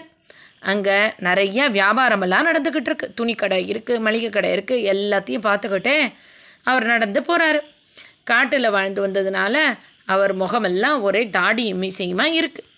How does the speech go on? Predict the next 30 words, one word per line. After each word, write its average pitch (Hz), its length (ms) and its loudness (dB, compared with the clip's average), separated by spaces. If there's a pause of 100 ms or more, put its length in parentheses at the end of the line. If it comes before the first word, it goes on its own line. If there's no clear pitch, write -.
(540)
சரி, 277 320 0
ஒரு 208 260 2
நாவிதர்கிட்ட 214 760 2
போய் 254 440 0 (220)
நம்மளோட 226 380 2
முகத்தை 208 420 0
சவரம் 247 580 0
பண்ணிக்கலாம் 196 540 0
அப்படின்னு 196 400 -2
முடிவு 190 260 0
பண்ண 185 260 -2
அந்த 180 180 -4
கால் 185 240 0
திருடன் 214 480 0 (840)
நாவிதரோட 240 600 2
வீட்டுக்கு 180 320 -2
போறாரு. 320 400 2 (500)
அங்க 220 260 0
நாவிதர் 208 580 2
வேற 269 320 2
ஒருத்தருக்கு 208 680 0
சவரம் 285 300 2
பண்ணிக்கிட்டு 196 380 -4
இருக்காரு. 320 260 0 (640)
கால் 240 280 2
திருடன் 190 320 2
ஆனா 190 340 2
அவருக்கு 208 300 -2
பின்னாடி 196 380 0
போய், 254 460 0